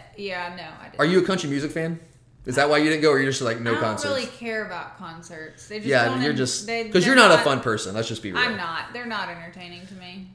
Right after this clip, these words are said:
Speaker 2: Oh, I love concerts.
Speaker 1: I mean, there can be good people watching, but it's loud and they're obnoxious
Speaker 2: I like smaller
Speaker 1: and
Speaker 2: concerts. Big
Speaker 1: no
Speaker 2: concerts
Speaker 1: thanks.
Speaker 2: don't do much for me. Uh, and I'm just, I, I know this is blasphemous here in the state of Georgia. I know a lot of our fans are, I'm sure, big country music fans. I'm not a country music kind of guy,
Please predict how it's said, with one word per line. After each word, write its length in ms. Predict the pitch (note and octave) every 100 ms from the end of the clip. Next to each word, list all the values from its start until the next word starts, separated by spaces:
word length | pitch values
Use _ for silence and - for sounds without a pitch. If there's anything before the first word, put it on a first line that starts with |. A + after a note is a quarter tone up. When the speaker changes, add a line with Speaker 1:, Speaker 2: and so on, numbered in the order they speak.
| -
Speaker 2:
Oh, 80 | B2
I 100 | C#3+
love 220 | A#2 A2+
concerts. 220 | G2 F2
Speaker 1:
I 20 |
mean, 120 | E4 E4+
there 140 | F4
can 160 | F#4+ F#4+
be 160 | D4+
good 240 | B3 B3 A3
people 280 | A#3 A#3
watching, 400 | A3 F#3 F3+ G3+
but 120 | G3 G3+
it's 160 | G3
loud 420 | D#3 F3+ G3 G3+
and 80 | G3+
they're 120 | F#3+
obnoxious 440 | F3 F3 E3+ F3 -
Speaker 2:
I 60 |
like 160 | G3+ G3
smaller 360 | - D3 C#3+ A#2
Speaker 1:
and 80 |
Speaker 2:
concerts. 280 | A#2+ A2 B2+
Big 140 | E3+ -
Speaker 1:
no 40 |
Speaker 2:
concerts 200 | D3 B2+
Speaker 1:
thanks. 180 | B2 A2+
Speaker 2:
don't 200 | A#2 G2+
do 120 | G#2+
much 260 | G2+ G2 -
for 100 | G2
me. 220 | F#2 F2+ - - -
Uh, 280 | - C#3+ C#3
and 80 | E3+
I'm 80 | G3+
just, 240 | F3 -
I, 100 | F3
I 100 | D#3+
know 100 | E3+
this 100 | E3+
is 80 | C#3
blasphemous 680 | C3 C#3 C3 C3 A#2 - -
here 140 | C3+
in 60 | B2
the 60 |
state 160 | A#2+ A#2+
of 60 |
Georgia. 260 | A2+ B2 A#2
I 40 |
know 80 | A#2
a 40 | A#2
lot 160 | B2
of 40 | A#2+
our 80 |
fans 320 | A2 A#2 A2+ G#2+
are, 140 | G#2
I'm 140 | G#2+
sure, 220 | A2 A#2+ G#2
big 240 | - A2+
country 220 | A2+ A2
music 240 | A2 G#2 G2
fans. 220 | G2+ -
I'm 140 | C3 C3+
not 140 | B2
a 40 |
country 220 | A#2 A2 G#2+
music 220 | A2 G#2
kind 140 | G#2+
of 40 | G2+
guy, 280 | G2 F#2+